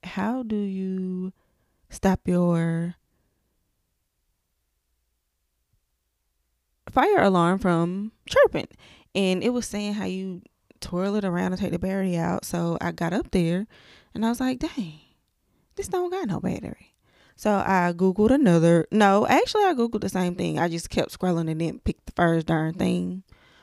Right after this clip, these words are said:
But <laughs> I finally found one and it said to press the, what is it, test silence button for fifteen seconds and then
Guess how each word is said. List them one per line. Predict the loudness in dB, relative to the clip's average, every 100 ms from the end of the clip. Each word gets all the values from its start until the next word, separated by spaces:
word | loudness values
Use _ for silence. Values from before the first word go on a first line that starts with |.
| _ -4
But | 0 0 -2 0
<laughs> | 0 0 -8 -12 -12 -18 -18 -20 -20 -20 -20 _ _ _ _ _ -20 -2
I | -2
finally | 2 0 0
found | -2 -2 -2 -4
one | -6 -8 -12 _
and | -4
it | -4 -6
said | -6 -4 -6
to | -6 -6 -6 -8 -12 _ _ _ _
press | -8 -4 -4 -6 -8
the, | -4 -4 -4 -6 -8 -12 -6
what | -2 0
is | 0 -2
it, | -6 -12 _ -12
test | -4 -2 -4 0
silence | 2 2 2 -2 -2
button | 2 2 2 -2 -4 -12 _ _ _ _ _ _ _ _ _ _ _ _ _ -6
for | -4
fifteen | -2 -4 -2 -2 -2
seconds | -2 -4 -2 -4 -4 -4
and | -4 -2
then | -2 -2 -4 -4 -6 -8 -12